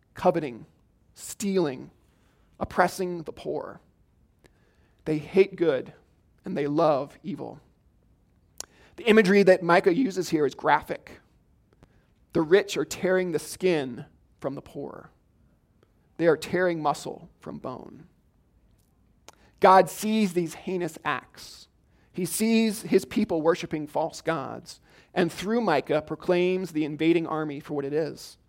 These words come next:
God's sovereign judgment on Israel, his people. But like Micah, or like Isaiah, Micah is not just prophesying God's judgment and downfall due to their disregard for his commands.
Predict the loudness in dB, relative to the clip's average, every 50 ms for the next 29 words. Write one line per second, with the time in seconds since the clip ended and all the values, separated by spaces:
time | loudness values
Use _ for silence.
0 | _ _ _ _ _ _ _ _ _ _ 4 6 6 6 6 4 0 -2 -4 -8
1 | -16 -16 -6 0 4 4 6 6 4 2 -2 -4 -2 -2 -2 -2 -4 -6 -12 -14
2 | -14 -16 -12 -8 -6 -6 -6 -6 -8 -10 -12 -10 -8 -8 -8 -8 -8 -12 -12 -12
3 | -14 -16 -18 -16 -16 -14 -14 -14 -16 -18 -18 -20 _ _ _ _ _ _ _ _
4 | _ _ _ _ _ -20 -20 _ _ _ _ _ _ _ _ _ _ _ _ _
5 | _ _ _ 2 4 8 8 10 8 8 6 4 2 2 2 4 4 4 4 4
6 | 0 -10 -4 2 4 6 8 8 8 6 6 6 8 8 8 8 6 6 6 8
7 | 6 4 4 0 -8 _ -20 -18 _ -2 0 0 2 4 6 6 6 6 4 2
8 | 2 2 2 0 -2 -6 -6 -8 -6 -2 -2 -2 -2 -2 -2 -2 0 0 -2 0
9 | 2 2 2 2 2 0 -2 -2 -6 -8 -14 -16 -6 0 2 2 2 2 0 -4
10 | -10 -10 -10 -12 -16 -18 -18 _ _ _ _ _ _ _ -10 -8 -2 2 2 2
11 | 2 2 0 -4 -4 -4 -4 -4 -4 -6 -8 -8 -8 -6 -8 -6 -6 -6 -8 -6
12 | -8 -10 -10 -6 -6 -6 -4 -6 -8 -10 -12 -12 -12 -12 -12 -14 -14 -14 -14 -14
13 | -14 -14 -16 -18 -20 -20 -20 -20